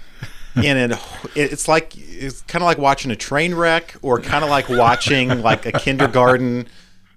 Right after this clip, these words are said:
uh, school performance. Like, it's so bad, it's almost impressive.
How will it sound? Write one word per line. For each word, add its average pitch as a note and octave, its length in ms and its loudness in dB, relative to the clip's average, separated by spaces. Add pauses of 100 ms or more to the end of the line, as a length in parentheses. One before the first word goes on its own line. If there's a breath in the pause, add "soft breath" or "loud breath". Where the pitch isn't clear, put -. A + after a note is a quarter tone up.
(100)
uh, A#2+ 240 4
school C3+ 400 2
performance. E3 720 -2
Like, A2 320 0 (100)
it's C3 200 -6
so D3+ 400 0
bad, B2 480 2
it's A2 180 -2
almost B2 480 0
impressive. A#2+ 760 -2